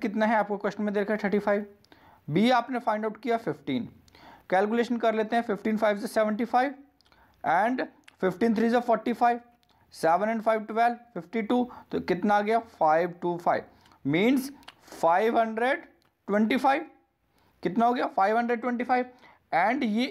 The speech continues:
एरिया है सेंटीमीटर में दे रखा था, तो सेंटीमीटर स्क्वायर हो जाएगा। तो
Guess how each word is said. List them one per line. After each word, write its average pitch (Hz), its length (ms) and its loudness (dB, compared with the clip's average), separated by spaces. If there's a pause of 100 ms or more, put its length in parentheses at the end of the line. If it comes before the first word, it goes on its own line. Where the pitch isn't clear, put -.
एरिया 175 360 2
है 220 140 0
सेंटीमीटर 180 560 -4
में 185 180 0
दे 165 120 4
रखा 165 260 0
था, 196 100 -2
तो 208 120 -6
सेंटीमीटर 139 580 -4
स्क्वायर 117 260 -4
हो 110 100 -2
जाएगा। 110 280 -8 (720)
तो - 140 -6